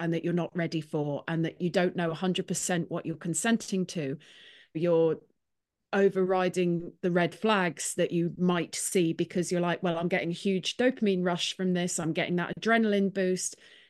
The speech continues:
This feels good. Uh, uh, actually, do you know what? I'm not re-, hundred percent cool with this." We are at a higher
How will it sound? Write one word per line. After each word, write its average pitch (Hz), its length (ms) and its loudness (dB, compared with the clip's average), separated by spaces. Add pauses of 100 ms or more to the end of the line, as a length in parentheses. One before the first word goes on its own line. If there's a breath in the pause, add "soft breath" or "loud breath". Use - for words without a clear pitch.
This - 260 0
feels 175 300 -2
good. 196 340 2 (140)
Uh, 202 100 -4
uh, 175 180 -6 (220)
actually, 175 400 -2
do 180 100 -6
you 190 40 0
know 190 100 2
what? 180 180 0
I'm 180 140 2
not 180 260 -2
re-, 180 220 -2
hundred 190 320 -2
percent 196 300 -4
cool 330 180 2
with 190 160 2
this." 160 400 -4 (260)
We 214 200 2
are 214 220 4
at - 80 2
a - 20 0
higher 202 720 -2